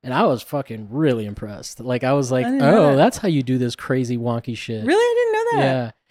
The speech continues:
Speaker 1: And I forget who it was, but there was a really interesting story.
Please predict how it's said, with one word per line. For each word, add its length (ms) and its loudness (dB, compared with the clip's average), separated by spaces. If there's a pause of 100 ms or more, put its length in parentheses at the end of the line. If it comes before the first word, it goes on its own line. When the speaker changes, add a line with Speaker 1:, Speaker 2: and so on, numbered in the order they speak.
(180)
Speaker 1:
And 100 0
I 60 2
forget 400 0
who 240 2
it 100 -2
was, 540 2
but 160 -4
there 80 2
was 140 2
a 60 0
really 280 2
interesting 420 -4
story. 680 -2